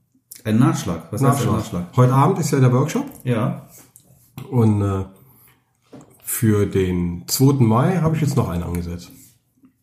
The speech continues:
Speaker 1: Zweiter Mai?
Speaker 2: Genau.
Speaker 1: Wieder
Speaker 2: Auch
Speaker 1: Kirmes?
Speaker 2: wieder achtzehn Uhr. Wieder Kirmes.
Speaker 1: In Deutz?
Speaker 2: In Deutz.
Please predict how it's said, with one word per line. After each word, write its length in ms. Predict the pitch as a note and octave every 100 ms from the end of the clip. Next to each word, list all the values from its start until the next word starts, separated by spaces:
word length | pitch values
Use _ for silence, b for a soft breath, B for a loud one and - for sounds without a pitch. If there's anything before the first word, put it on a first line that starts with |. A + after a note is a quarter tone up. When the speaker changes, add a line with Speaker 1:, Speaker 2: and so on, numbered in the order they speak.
| -
Speaker 1:
Zweiter 360 | - B2 C3 C#3
Mai? 320 | C3+ C3 - - - -
Speaker 2:
Genau. 400 | B2+ C3 - - -
Speaker 1:
Wieder 220 | A#2 C3+
Speaker 2:
Auch 120 | B2+
Speaker 1:
Kirmes? 100 | G2+
Speaker 2:
wieder 160 | A2 A#2
achtzehn 260 | - B2
Uhr. 240 | G#2+ F2 -
Wieder 180 | A#2+ A#2
Kirmes. 400 | G#2+ F#2 F2+ -
Speaker 1:
In 140 | A#2+
Deutz? 400 | A2+ G2+ F2+ - -
Speaker 2:
In 140 | C#3
Deutz. 400 | A2+ F#2+ F2+ -